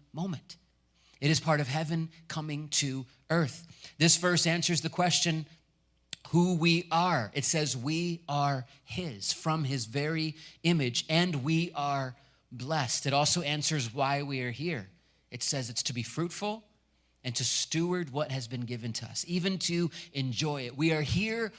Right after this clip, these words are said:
for the Lord. And then we see this affirmed in the New Testament, Colossians one fifteen through sixteen. The Son, talking about Jesus there,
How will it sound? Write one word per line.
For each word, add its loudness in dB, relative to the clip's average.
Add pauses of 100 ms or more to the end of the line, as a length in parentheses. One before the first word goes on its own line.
for 0 (160)
the 0
Lord. 0 (720)
And 4
then 8
we 6
see 0
this 2
affirmed 0 (100)
in -4
the -2
New -2
Testament, -6
Colossians 0
one 0 (320)
fifteen -2
through -4
sixteen. -2
The -2
Son, 4
talking -4
about -2
Jesus 0
there, -4